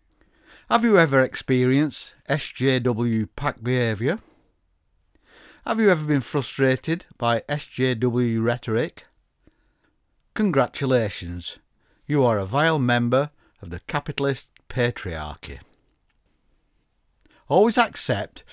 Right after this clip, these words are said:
that when you get into an argument with an S J W, you will lose, even if you win. S J Ws are all about attack and not defence. They will never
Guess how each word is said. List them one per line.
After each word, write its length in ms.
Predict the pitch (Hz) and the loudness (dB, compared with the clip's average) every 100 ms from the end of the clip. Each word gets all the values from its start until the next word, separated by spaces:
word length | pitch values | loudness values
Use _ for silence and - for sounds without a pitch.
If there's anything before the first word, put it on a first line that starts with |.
| - - | -20 -6
that 140 | 123 | 0
when 120 | 131 226 | 2 2
you 60 | |
get 140 | 247 247 | 2 2
into 320 | 240 233 240 | 2 0 0
an 80 | 233 | 2
argument 500 | 185 120 95 107 110 | 2 0 -2 -6 -4
with 180 | 117 | -2
an 100 | 127 | 0
S 160 | 131 - | 0 -2
J 240 | 131 135 | -2 0
W, 580 | 120 127 110 98 90 104 - - | 2 0 0 -4 -6 -8 -12 -10
you 160 | 208 240 | -4 -2
will 280 | 233 202 175 | 0 2 2
lose, 460 | 131 95 78 - - _ - | 0 -2 -8 -12 -14 _ -6
even 320 | 208 226 233 | -4 2 2
if 180 | 226 - | 2 -2
you 80 | 220 | 0
win. 480 | 240 269 87 76 - _ _ _ _ _ | 2 2 -2 -8 -16 _ _ _ _ _
S 200 | 214 226 | -2 0
J 200 | 247 254 | 0 0
Ws 560 | 196 151 127 107 117 - | 2 2 2 2 -2 -2
are 180 | 139 127 | 0 4
all 180 | 143 180 | 4 2
about 300 | 127 110 - | 2 -2 -6
attack 560 | - 127 95 - - _ | -6 -4 -4 -6 -14 _
and 140 | 123 110 | -4 -2
not 220 | 110 - | -2 -6
defence. 640 | 110 - 110 87 - - _ _ _ _ _ _ - | -8 -4 -4 -6 -10 -16 _ _ _ _ _ _ -2
They 180 | 196 185 | 0 2
will 160 | 175 | 2
never 600 | 160 175 240 123 104 104 | 2 4 4 2 -2 -8